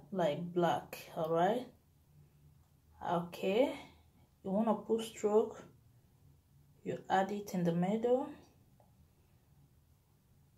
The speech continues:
Now your thumbnail is ready. Okay, you go ahead and save it.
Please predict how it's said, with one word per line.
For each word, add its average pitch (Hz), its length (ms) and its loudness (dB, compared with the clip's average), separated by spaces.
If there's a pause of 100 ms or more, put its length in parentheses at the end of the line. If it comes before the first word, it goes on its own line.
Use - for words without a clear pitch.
(2000)
Now 220 720 2 (200)
your 196 240 -2
thumbnail 254 720 2 (120)
is - 280 -10
ready. 180 460 0 (1600)
Okay, 196 640 -2 (100)
you 175 140 -16
go 196 180 2
ahead 190 300 2
and 170 160 0
save 196 460 -4
it. 196 180 -6